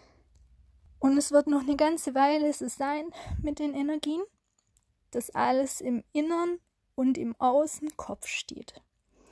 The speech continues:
Alles durcheinander geworfen wird, aber das ist einfach wichtig. Nur so erkennen wir uns wirklich und können bei uns endlich ankommen. Ja?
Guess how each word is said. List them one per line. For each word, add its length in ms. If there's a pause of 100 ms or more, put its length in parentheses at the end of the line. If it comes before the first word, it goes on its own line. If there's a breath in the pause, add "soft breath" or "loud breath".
(440 loud breath)
Alles 680 (140)
durcheinander 560
geworfen 580
wird, 360 (420)
aber 200
das 200
ist 160
einfach 460
wichtig. 760
Nur 180
so 160
erkennen 640
wir 160
uns 300
wirklich 760 (100)
und 160
können 380
bei 100
uns 240 (140)
endlich 440
ankommen. 580 (200)
Ja? 240